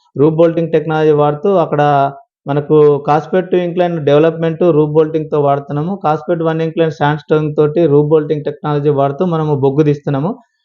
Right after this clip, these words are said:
శాంతికని అనే దాన్ని కంప్లీట్ బోల్టర్ మైనర్ టెక్నాలజీతో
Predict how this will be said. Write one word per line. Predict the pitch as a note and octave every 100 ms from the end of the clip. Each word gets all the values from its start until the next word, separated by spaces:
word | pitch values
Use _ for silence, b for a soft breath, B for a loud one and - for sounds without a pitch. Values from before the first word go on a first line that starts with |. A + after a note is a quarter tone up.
| _ _ -
శాంతికని | E3+ F#3 G3 G3+ G3 G3 F#3+
అనే | F3+ F3+
దాన్ని | F3+ F#3 G3+
కంప్లీట్ | E3+ D#3+ F3+ F3+
బోల్టర్ | D3 D3 D#3+ E3+
మైనర్ | D#3+ D#3+ D#3
టెక్నాలజీతో | D3+ D3 D3+ D3+ C#3+